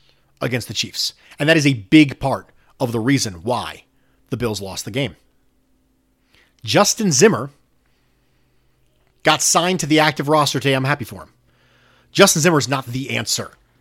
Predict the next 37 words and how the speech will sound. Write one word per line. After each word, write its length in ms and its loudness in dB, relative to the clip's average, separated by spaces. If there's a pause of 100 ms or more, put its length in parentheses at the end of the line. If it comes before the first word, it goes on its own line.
(800)
And 100 0
that's 160 4
one 120 4
of 60 2
the 60 0
things 180 0
I 40 4
want 140 2
to 60 -2
talk 200 0
about 160 -4
today 220 -4
is 100 -6
the 60 -8
concept 400 -2
of 140 -2
the 200 0
answer. 320 -6 (680)
This 220 4
idea 680 0 (420)
that 220 2
there 140 0
is 240 4
a 100 0
silver 400 2
bullet 340 0
out 240 0
there 240 -6 (580)
where 140 4
if 120 -2
Brandon 280 2
Beane 220 0
just 240 0
pulls 320 2
this 180 2
one 220 2
trigger, 420 -4